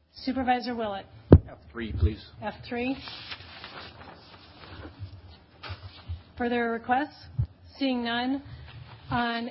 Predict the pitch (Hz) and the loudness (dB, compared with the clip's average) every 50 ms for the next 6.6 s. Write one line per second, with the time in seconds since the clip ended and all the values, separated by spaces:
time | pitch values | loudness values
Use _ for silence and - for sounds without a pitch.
0 | - - 269 269 285 285 - - 262 262 269 269 269 277 269 277 285 - 247 240 | -2 2 2 2 2 0 -6 -4 0 2 2 2 4 4 2 2 0 0 0 2
1 | 240 233 240 240 - - - - 302 302 302 311 320 320 320 320 311 - - - | 2 2 2 0 -2 -8 -2 2 4 4 4 4 4 2 2 0 -2 -4 -10 -18
2 | - - - 254 233 233 233 233 240 247 233 226 - - - - 277 269 262 262 | -20 -8 -2 0 2 2 2 0 0 0 0 0 -2 -6 -2 2 4 4 4 4
3 | 262 247 - - 233 226 226 226 - - - 240 240 240 262 277 285 - - - | 2 0 0 2 0 0 0 0 -6 -4 0 0 2 2 2 2 0 -2 -8 -14
4 | - - - - - - - - - - - - - - 262 233 226 226 226 247 | -20 -20 -20 -20 -20 -20 -20 -20 -20 -20 -20 -20 -8 -2 0 2 2 2 -2 -4
5 | 277 277 - - 262 240 254 240 - - - - - - 240 - - - - - | -6 -8 -10 -10 -4 0 0 0 0 -4 -10 -8 -2 -2 -2 -2 -4 -10 -12 -8
6 | - 269 240 240 226 214 208 - - 262 - | -4 0 0 0 0 0 -4 -6 -10 -10 -10